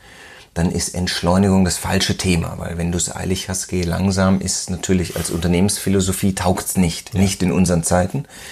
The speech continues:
Speaker 1: Das heißt, wir werden auch eine Stufe uns sehr speziell in einem Gespräch dem Thema Tempo und Geschwindigkeit widmen.
Speaker 2: Und dann kommt die siebte? Oder
Speaker 1: Die
Speaker 2: hab ich falsch ge-,
Speaker 1: sechste,
Speaker 2: die
Speaker 1: das
Speaker 2: se-,
Speaker 1: falsche. Die sechste Stufe ist dann live. Also es geht um, ums Leben an sich.
Speaker 2: Ja.
Speaker 1: Warum tun wir eigentlich, was wir tun? Was ist unser Benefit?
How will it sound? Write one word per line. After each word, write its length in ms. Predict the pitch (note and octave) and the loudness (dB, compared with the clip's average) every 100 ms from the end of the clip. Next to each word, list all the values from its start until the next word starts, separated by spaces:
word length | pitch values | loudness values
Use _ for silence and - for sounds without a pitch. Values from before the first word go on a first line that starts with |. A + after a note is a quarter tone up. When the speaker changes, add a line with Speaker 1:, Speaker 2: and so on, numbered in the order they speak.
| - - - | -16 -16 -8
Speaker 1:
Das 120 | D#2 | 0
heißt, 220 | F#2 - | 0 0
wir 100 | F2 | 2
werden 260 | F2+ F2 F2 | 4 4 2
auch 280 | D#2+ E2 - - - | 0 -2 -8 -20 -8
eine 240 | E2+ F#2 | 0 2
Stufe 500 | G2 - G2 F#2+ F#2 F2+ | 2 2 0 2 -2 -2
uns 360 | F2 E2 - | -2 -2 -4
sehr 340 | - B1+ - E2+ | -6 -6 -2 -2
speziell 480 | - - - F2 | -4 -6 0 2
in 120 | E2+ - | 2 0
einem 180 | E2 | 0
Gespräch 440 | E2+ - - E2 - | 0 -2 -4 -6 -6
dem 280 | - D2+ - | -8 -8 -4
Thema 380 | - E2 E2+ - - | -4 -2 -4 -10 -8
Tempo 380 | - F2+ - A#2 | 0 0 2 0
und 160 | F#2 | 2
Geschwindigkeit 680 | - - F2+ A#2+ - A#2+ A2+ | 0 0 0 0 -2 -4 2
widmen. 380 | B2 D3+ F3+ - - | 2 2 -2 -4 -8
Speaker 2:
Und 160 | B2+ A2 | 0 2
dann 100 | G#2+ | 2
kommt 200 | A#2 F#2+ | 2 0
die 60 | |
siebte? 420 | E2+ G#2 - F3 E3+ - - | 2 0 0 -2 -2 -10 -4
Oder 160 | A#2+ A2 | 0 4
Speaker 1:
Die 60 | |
Speaker 2:
hab 80 | F#2 | 4
ich 60 | E2+ | 4
falsch 220 | A2 G2 | 4 4
ge-, 100 | - | 2
Speaker 1:
sechste, 280 | - - C3+ | -2 0 2
Speaker 2:
die 60 | B2 | 4
Speaker 1:
das 80 | |
Speaker 2:
se-, 80 | F#2+ | 4
Speaker 1:
falsche. 300 | - D3+ A#2+ | 4 4 4
Die 120 | A#2 | 4
sechste 320 | G#2+ C#3+ - C3+ | 4 4 2 0
Stufe 320 | - A#2 A2 | 2 2 2
ist 280 | G2 F#2+ - | 2 0 0
dann 160 | F#2+ | 2
live. 460 | E2 D2 E2 - - - | 2 0 -4 -6 -10 -4
Also 140 | E2 | -4
es 80 | - | 0
geht 200 | G#2 - | 0 2
um, 160 | G2 | 2
ums 260 | F#2+ G2 - | 2 0 0
Leben 320 | F2 F2+ F2 | 2 2 2
an 100 | D#2+ | -2
sich. 180 | D#2+ - | -8 -4
Speaker 2:
Ja. 60 | F#2 | 0
Speaker 1:
Warum 220 | B2 B2 | 0 2
tun 220 | B2+ C#3+ | 2 2
wir 100 | C3+ | 0
eigentlich, 240 | C2 - | -2 -6
was 160 | - - | -10 -12
wir 120 | - | -10
tun? 340 | - D2+ - - | -8 -6 -6 -4
Was 160 | F#2+ | -2
ist 120 | G2+ | -2
unser 200 | - F#2+ | -2 -2
Benefit? 580 | G2+ F#2+ G#2+ G#2+ - - | 0 2 2 0 -6 -10